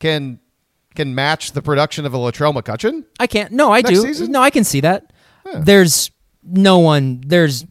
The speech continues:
Speaker 2: it's, I'd say it's very unlikely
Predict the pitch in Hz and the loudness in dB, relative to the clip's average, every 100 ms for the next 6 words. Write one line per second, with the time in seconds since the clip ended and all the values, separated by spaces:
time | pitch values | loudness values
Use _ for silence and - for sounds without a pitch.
0 | _ _ - 165 - - - _ _ 165 | _ _ -16 -10 -8 -10 -14 _ _ -6
1 | 156 185 143 135 143 170 160 131 127 117 | 0 0 0 0 4 6 6 2 0 -4
2 | 120 123 123 120 | -4 -4 -2 -2